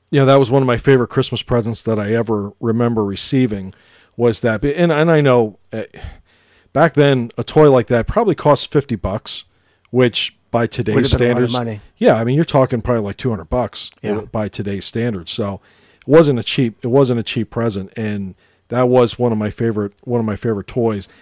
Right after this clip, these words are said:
Speaker 1: I played that thing over and over and over again. I think Mom and Dad eventually got me the Mattel baseball game
Speaker 2: Mm-hmm.
Speaker 1: as well.
Speaker 2: Yeah.
Speaker 1: Which was
Speaker 2: Did you have the baseball?
Speaker 1: I did have baseball, yeah.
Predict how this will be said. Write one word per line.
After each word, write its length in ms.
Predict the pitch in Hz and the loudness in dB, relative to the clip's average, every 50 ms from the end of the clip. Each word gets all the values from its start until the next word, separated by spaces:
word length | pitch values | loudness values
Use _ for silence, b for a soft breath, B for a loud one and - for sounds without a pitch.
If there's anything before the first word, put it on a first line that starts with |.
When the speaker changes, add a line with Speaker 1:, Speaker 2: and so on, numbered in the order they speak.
| b b b | b b b
Speaker 1:
I 180 | 104 123 135 | 0 0 0
played 260 | - - - 131 123 | 0 2 0 2 2
that 120 | 120 113 - | 2 0 -2
thing 140 | - 104 107 - - | -4 -8 -8 -2 2
over 360 | 135 135 131 117 101 101 98 | 4 4 4 2 0 -4 -6
and 260 | - 120 110 107 95 | -6 -4 -6 -4 -2
over 340 | 117 120 120 110 107 107 101 | -2 -2 -2 -2 -2 -4 -6
and 160 | - 117 110 | -4 -2 -2
over 140 | 120 117 123 | 0 0 0
again. 160 | 117 113 107 | 0 0 -2
I 60 | 110 113 | -4 0
think 260 | - 143 143 127 b b b b b b b b b - | 0 0 0 0 b b b b b b b b b 0
Mom 180 | 127 131 135 | 2 4 4
and 80 | 135 117 | 4 4
Dad 160 | 131 127 123 | 4 4 4
eventually 380 | 123 113 120 120 117 - 123 120 | 4 2 0 -2 -2 -2 -4 -2
got 180 | 104 117 117 117 | -2 -2 -4 -2
me 180 | 117 117 117 113 | -4 -4 -4 -4
the 360 | 104 110 110 110 110 117 123 - _ | -4 -4 -4 -4 -4 -6 -8 -10 _
Mattel 520 | 117 110 - - 123 117 117 110 104 98 - | -12 -12 -8 -6 -4 -2 -2 -2 -4 -4 -2
baseball 380 | - 123 127 - - 113 107 | -4 -4 -4 -2 -4 -4 -4
game 300 | 92 98 101 98 95 104 | -4 -6 -8 -10 -10 -12
Speaker 2:
Mm-hmm. 280 | - - 131 98 92 120 | -12 -12 -12 -8 -4 -4
Speaker 1:
as 140 | 135 165 113 | -4 -2 2
well. 400 | 120 127 123 107 85 69 - _ b b b b b | 2 2 2 2 0 -6 -14 _ b b b b b
Speaker 2:
Yeah. 200 | - 120 117 107 | -10 -10 -10 -10
Speaker 1:
Which 360 | 107 - 120 127 117 - - | -6 -2 0 0 0 -2 -2
was 220 | 113 117 117 110 95 | 0 0 0 0 -2
Speaker 2:
Did 240 | - - 220 - - | -4 -6 -4 -2 -2
you 60 | 370 | -2
have 60 | - | -2
the 60 | 330 | 0
baseball? 380 | 240 240 262 247 - - 262 269 226 | 0 0 -2 -2 -4 -4 -6 -4 -4
Speaker 1:
I 100 | 160 117 | -4 -2
did 180 | - 123 123 | -2 -2 0
have 160 | 123 120 107 | 0 -2 -4
baseball, 420 | 95 113 107 - - - 101 101 104 | -4 -6 -8 -8 -8 -10 -8 -8 -6
yeah. 240 | 107 104 101 101 | -6 -8 -8 -10